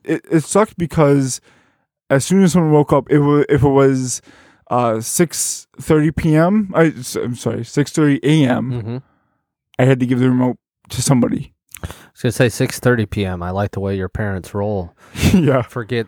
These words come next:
Speaker 2: forget school. Just get up when you want. You know?
Speaker 1: Yes.
Speaker 2: So you guys obviously didn't agree on stuff. Did you guys fight a lot? <clears throat>
Speaker 1: One thousand percent.
Speaker 2: Yeah.
Speaker 1: It was, <sighs> imagine a, uh, a W W E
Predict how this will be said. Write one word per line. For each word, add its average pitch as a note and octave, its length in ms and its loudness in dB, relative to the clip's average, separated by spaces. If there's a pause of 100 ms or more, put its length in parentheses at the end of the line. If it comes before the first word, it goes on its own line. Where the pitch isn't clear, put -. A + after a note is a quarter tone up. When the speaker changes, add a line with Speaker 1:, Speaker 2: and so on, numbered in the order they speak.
(160)
Speaker 2:
forget A#2 340 -6
school. C3 440 -2
Just G2+ 240 -10
get A#2+ 160 -2
up A#2+ 220 -2
when A#2+ 120 -4
you A2 100 -6
want. A#2 420 -4
You G#2+ 100 -4
know? C3+ 120 4
Speaker 1:
Yes. A2 140 -6
Speaker 2:
So E3 460 0 (100)
you F#3 280 -8
guys F3 340 2
obviously D3 400 0
didn't C3 200 0
agree B2 260 0
on A2+ 180 0
stuff. G#2+ 220 -4
Did - 160 -12
you A2+ 60 -6
guys G#2+ 120 -4
fight G2+ 240 -4
a C3 60 -2
lot? D3+ 240 -4 (540)
<clears throat> - 560 -20
Speaker 1:
One C#3 140 2
thousand B2+ 300 0
percent. A2+ 340 -12 (160)
Speaker 2:
Yeah. F#2+ 220 -14 (320)
Speaker 1:
It F3 140 4
was, D3+ 640 0 (600)
<sighs> - 60 -20 (1200)
imagine D3+ 580 0
a, B2+ 420 0
uh, A#2 380 -2 (240)
a C3+ 120 2
W C#3+ 280 0
W C#3 300 0
E C3 600 -2